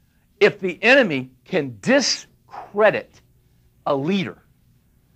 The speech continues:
the work that that leader is doing comes to a halt. We've seen graphic examples of this, haven't we? Um,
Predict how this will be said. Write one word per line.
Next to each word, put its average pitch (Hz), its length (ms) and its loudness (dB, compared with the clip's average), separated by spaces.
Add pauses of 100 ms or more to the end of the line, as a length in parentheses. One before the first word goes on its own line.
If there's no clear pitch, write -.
(320)
the 151 120 2
work 202 460 4
that 175 260 2
that 196 260 2
leader 185 420 0
is 120 200 -10
doing 117 500 0 (160)
comes 123 560 -2 (460)
to 120 140 -8
a 107 40 -6
halt. - 420 -10 (1200)
We've 190 160 -8
seen 143 220 -8
graphic 151 540 -2
examples 123 560 -14
of 92 120 -20
this, - 120 -20
haven't - 280 -16 (3000)
we? - 40 -10
Um, 82 240 -10